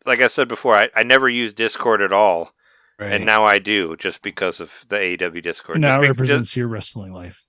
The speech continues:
Speaker 1: Well, yeah, because just I met a lot of really cool people in there, on there that I like to, that I like to talk to and see what they post or whatever. So
Speaker 2: You know, and,
Speaker 1: and,
Speaker 2: and,
Speaker 1: and
Speaker 2: and,
Speaker 1: Joe
Speaker 2: and
Speaker 1: was the first person I ever <laughs> played online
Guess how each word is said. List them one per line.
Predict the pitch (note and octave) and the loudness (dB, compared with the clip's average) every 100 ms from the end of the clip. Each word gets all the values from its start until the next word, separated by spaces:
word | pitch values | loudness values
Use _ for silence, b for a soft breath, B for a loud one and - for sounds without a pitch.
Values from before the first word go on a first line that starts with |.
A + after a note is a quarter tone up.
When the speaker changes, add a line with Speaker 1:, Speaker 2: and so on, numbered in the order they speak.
| _ | _
Speaker 1:
Well, | B3+ A#3 | 0 2
yeah, | G#3+ | 4
because | A#2+ A#2 A#2+ - | 2 0 -2 -2
just | - | -2
I | |
met | C3 B2+ | 2 4
a | B2 | 4
lot | A#2+ | 4
of | A#2+ | 4
really | B2+ B2 | 0 -2
cool | C3+ | -6
people | - D3 G#2 | -6 -6 -6
in | F#2 | -4
there, | F2+ F#2 G#2+ G2 | -2 -4 -6 -6
on | G#2+ G2 | -6 -2
there | F#2 | -2
that | F#2+ | 0
I | F#2+ | 0
like | F#2+ G2 | 0 -2
to, | - G#2+ _ | -6 -20 _
that | G#2+ | -4
I | F#2+ | -2
like | G2 G2+ | -2 -4
to | - | -4
talk | A2+ A2 - | -2 -2 -4
to | F2 E2+ | -6 -6
and | E2 | -10
see | - | -12
what | F2 - | -12 -10
they | |
post | F2+ G2 E2+ - | -6 -4 -6 -10
or | |
whatever. | D#2+ D#2+ D#2 D2+ | -12 -12 -14 -16
So | - E2 D#2+ _ | -12 -12 -14 _
Speaker 2:
You | - | 0
know, | G3 G#3+ - - | 2 2 -2 6
and, | E3+ D3+ | 6 8
Speaker 1:
and, | |
Speaker 2:
and, | D3+ D3+ | 6 8
Speaker 1:
and | D#3+ | 6
Speaker 2:
and, | A#2 | 6
Speaker 1:
Joe | D3+ | 6
Speaker 2:
and | E3+ | 6
Speaker 1:
was | C#3+ | 2
the | D#3 | 0
first | D#3+ D#3+ - | 2 2 2
person | - D#3+ E3 | 0 0 2
I | C#3+ | -2
ever | B2+ B2+ D3 | 0 0 0
<laughs> | |
played | - D#3 C#3+ | 0 4 6
online | D#3 B2+ A#2 C3+ C#3+ G#2+ | 6 4 4 0 2 -2